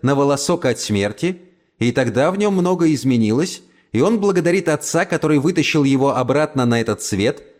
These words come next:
а также мать, которая с любовью его приняла.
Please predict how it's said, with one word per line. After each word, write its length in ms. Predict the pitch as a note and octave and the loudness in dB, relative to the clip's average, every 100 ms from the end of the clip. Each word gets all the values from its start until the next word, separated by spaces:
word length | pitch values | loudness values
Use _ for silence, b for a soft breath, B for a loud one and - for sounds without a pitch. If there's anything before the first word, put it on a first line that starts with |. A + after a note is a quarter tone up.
| _ - | _ -4
а 120 | A#2 | -2
также 380 | C3+ A#2 G#2+ A#2 | -2 -2 0 2
мать, 340 | A2 D3 F#3 | 2 -2 -4
которая 320 | F#3+ F#3 D#3+ | -4 -2 -2
с 100 | - | 0
любовью 600 | C#3+ B2+ A#2+ D3+ E3+ F#3+ | 0 0 2 0 0 -2
его 220 | C#3 C#3+ E3 | 0 0 0
приняла. 500 | F3 F3+ C#3 D#2+ | -2 -2 -2 -4